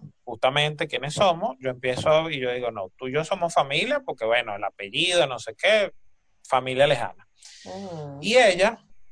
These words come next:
Speaker 1: descubrió, precisamente preguntándole a los abuelos,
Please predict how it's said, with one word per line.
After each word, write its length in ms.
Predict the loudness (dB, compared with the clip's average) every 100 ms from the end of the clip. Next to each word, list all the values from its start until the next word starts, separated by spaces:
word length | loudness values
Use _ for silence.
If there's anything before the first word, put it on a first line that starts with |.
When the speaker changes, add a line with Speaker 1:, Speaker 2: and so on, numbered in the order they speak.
| -16 -4
Speaker 1:
descubrió, 720 | 0 0 0 -2 2 4 4 2
precisamente 580 | -6 -6 -8 -8 -6 -6
preguntándole 580 | -6 -6 -8 -6 0 2
a 40 |
los 120 | 4
abuelos, 600 | 4 6 4 2 -8 -14